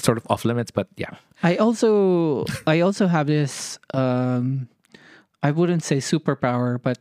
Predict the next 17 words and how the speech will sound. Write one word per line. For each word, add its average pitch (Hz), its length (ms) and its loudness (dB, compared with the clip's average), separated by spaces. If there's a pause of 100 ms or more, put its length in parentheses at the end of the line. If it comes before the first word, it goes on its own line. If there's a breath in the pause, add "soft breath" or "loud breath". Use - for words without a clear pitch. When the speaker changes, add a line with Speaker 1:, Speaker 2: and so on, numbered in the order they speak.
(120)
Speaker 2:
uh, 123 260 0
I 131 80 -2
have 170 240 2
this 147 160 -2
code 143 320 0
in 117 260 -2
me, 120 300 -2 (480)
um, 120 640 -2 (260)
unspe-, - 540 -2 (160)
unspoken, 135 800 -2
unwritten 131 640 -2
code, 127 260 -2 (220)
Speaker 1:
Yeah. - 80 -8 (400 loud breath)
Speaker 2:
where 135 560 0 (800)
if 160 180 -2
I 160 300 2
see 180 840 0